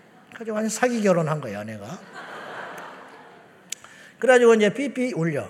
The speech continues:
그리고 보면 천사라고 찍혀 있어. 그러면 "전화해라, 인간아." 그런 뜻이거든. 그러면 이제 공중전화에 가서 벌벌 떨면서 전화해. 자기는 따뜻한 데 앉아서 전화 받고.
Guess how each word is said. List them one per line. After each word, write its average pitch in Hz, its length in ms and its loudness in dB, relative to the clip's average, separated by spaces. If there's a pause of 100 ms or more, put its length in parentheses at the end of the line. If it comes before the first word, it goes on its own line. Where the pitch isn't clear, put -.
(200)
그리고 196 200 -4
보면 180 320 2
천사라고 208 500 6
찍혀 170 280 -8
있어. 135 380 -8
그러면 165 180 -4
"전화해라, 170 580 6
인간아." 156 460 4
그런 135 180 0
뜻이거든. - 480 -10 (520)
그러면 196 260 0
이제 185 100 6
공중전화에 180 640 2
가서 151 260 -2
벌벌 156 320 2
떨면서 170 400 -2
전화해. 107 400 -8 (920)
자기는 151 360 -2
따뜻한 175 400 -2
데 135 80 -4
앉아서 120 340 -6
전화 110 240 -8
받고. 160 400 -16